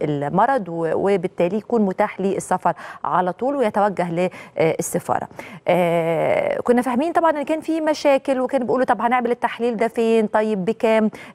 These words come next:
آه، طيب، آه، هنوثقه إزاي؟ ودور السفارة وإزاي يتم التنسيق مع، بين الجهتين؟"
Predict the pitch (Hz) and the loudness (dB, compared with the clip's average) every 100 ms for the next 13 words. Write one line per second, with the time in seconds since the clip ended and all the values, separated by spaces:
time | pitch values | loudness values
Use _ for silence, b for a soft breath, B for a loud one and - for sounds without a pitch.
0 | - 208 226 220 - 214 190 214 214 - | -2 0 0 0 0 0 2 0 0 0
1 | 240 240 196 170 214 214 214 202 196 214 | -2 -2 -6 0 2 4 4 2 2 2
2 | 214 - 208 - 208 208 202 202 185 170 | 0 0 -2 2 4 4 4 2 -2 -2
3 | 208 214 220 214 214 196 - 214 196 185 | 0 0 0 0 -2 -4 -4 -2 0 0
4 | 190 202 170 190 185 202 202 | 0 0 0 -2 0 2 2